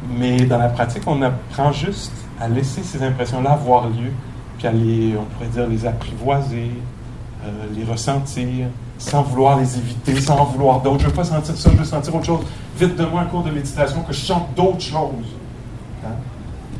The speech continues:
C'est pas ça qu'on fait, on s'intéresse à ce qui est là. C'est ça, la, le côté radical de la pratique, on s'intéresse à ce qui est là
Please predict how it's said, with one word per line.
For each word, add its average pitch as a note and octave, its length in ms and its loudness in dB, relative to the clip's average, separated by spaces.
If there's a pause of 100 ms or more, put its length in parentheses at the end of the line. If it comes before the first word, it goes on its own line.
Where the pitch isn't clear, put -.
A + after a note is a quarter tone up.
(160)
C'est C3 220 -4
pas - 100 4
ça F#3 140 6
qu'on - 200 0
fait, - 240 -4
on C3 180 0
s'intéresse D#3+ 1040 -2
à A#2+ 80 -4
ce - 140 -4
qui C#3 180 -2
est B2+ 40 2
là. B2+ 240 0
C'est - 160 -8
ça, E3+ 120 -6
la, D3 180 4
le A2 180 0
côté A#2 280 -4
radical C3+ 400 -2
de C3 60 0
la B2 60 0
pratique, A#2 360 -4
on C#3 100 -4
s'intéresse D#3+ 500 -2 (280)
à A#2 60 -2
ce - 100 -4
qui C3+ 120 -2
est - 40 2
là D#3+ 100 4